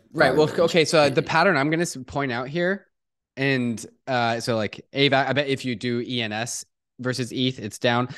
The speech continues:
Speaker 1: I bet you if you do any DeFi token and any alt layer one that went through its first bear market, it's the common, the common denominator are first cycle tokens are just down bad versus Bitcoin and Ether.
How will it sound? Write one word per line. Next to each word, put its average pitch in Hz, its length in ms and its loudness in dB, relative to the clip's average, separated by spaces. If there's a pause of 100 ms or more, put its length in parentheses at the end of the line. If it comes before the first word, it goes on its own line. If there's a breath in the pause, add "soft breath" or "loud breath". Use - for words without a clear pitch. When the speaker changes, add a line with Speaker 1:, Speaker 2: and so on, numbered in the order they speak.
(160 loud breath)
Speaker 1:
I 139 60 2
bet 175 160 2
you 220 120 4
if 190 160 2
you 180 60 2
do 165 160 4
any 143 200 0
DeFi 131 360 -2
token 160 440 -2 (500 soft breath)
and 120 600 2
any 135 380 2
alt 127 240 -2
layer 123 240 -2
one 113 300 -4
that 113 180 -4
went 113 180 -8
through 113 120 -4
its 98 100 -6
first 107 300 -2
bear 101 120 2
market, 131 540 2 (260 loud breath)
it's 151 220 2
the 147 180 4
common, 175 300 2
the 147 100 2
common 160 320 0
denominator 175 460 0
are 135 160 -2
first - 340 -6
cycle 117 300 -4
tokens 156 600 -4 (520)
are 131 180 6
just 117 320 -4
down 120 300 -2
bad 107 340 -2
versus 104 340 -8
Bitcoin 95 420 -8
and 90 100 -10
Ether. 71 500 -10